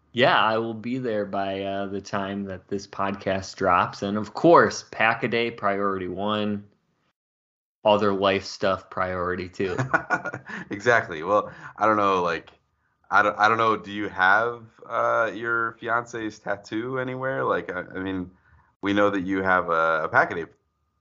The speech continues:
Speaker 2: tattoo, so.
Speaker 1: I do, yeah.
Speaker 2: Okay,
Speaker 1: And,
Speaker 2: all right.
Speaker 1: and so that's, uh, you
Speaker 2: At
Speaker 1: know,
Speaker 2: least, at least
Speaker 1: te-,
Speaker 2: equal.
Speaker 1: technically, I do have the Vince Lombardi quote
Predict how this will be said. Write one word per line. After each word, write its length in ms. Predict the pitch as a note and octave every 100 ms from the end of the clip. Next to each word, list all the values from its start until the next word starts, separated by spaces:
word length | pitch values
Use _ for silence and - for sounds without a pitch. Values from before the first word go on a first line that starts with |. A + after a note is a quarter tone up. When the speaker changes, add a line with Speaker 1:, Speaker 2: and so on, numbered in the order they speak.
| -
Speaker 2:
tattoo, 440 | D#2+ - D2+ D2
so. 320 | - D2 D2 _ _ _ _ _ -
Speaker 1:
I 100 | G2
do, 460 | F#2+ G#2 G#2 F2+ -
yeah. 360 | G#2 G#2 G2 -
Speaker 2:
Okay, 240 | G#2+ A2+
Speaker 1:
And, 100 | G2
Speaker 2:
all 100 | F#2+
right. 60 | G2+
Speaker 1:
and 120 | G2+
so 380 | - A2 G2+ G2+
that's, 480 | G2+ G2 G2 - -
uh, 440 | G2+ G2 F#2+ F#2+ -
you 100 | -
Speaker 2:
At 40 |
Speaker 1:
know, 100 | G#2
Speaker 2:
least, 140 | F#2+ - - _ _ _ _ _ _ _ _ _ _
at 60 | G2
least 220 | A#2 B2
Speaker 1:
te-, 140 | A#2+ A2+
Speaker 2:
equal. 340 | E3 - -
Speaker 1:
technically, 800 | - F#3+ F#3+ F#3 D#3 D3 C#3+ C3
I 180 | - A#2
do 240 | A2+ C3+
have 260 | B2+ A#2+ A#2
the 80 |
Vince 320 | G#2+ A2+ A2+ A2
Lombardi 640 | G#2 G#2 G2+ G2+ G#2 G2
quote 380 | - A#2+ A2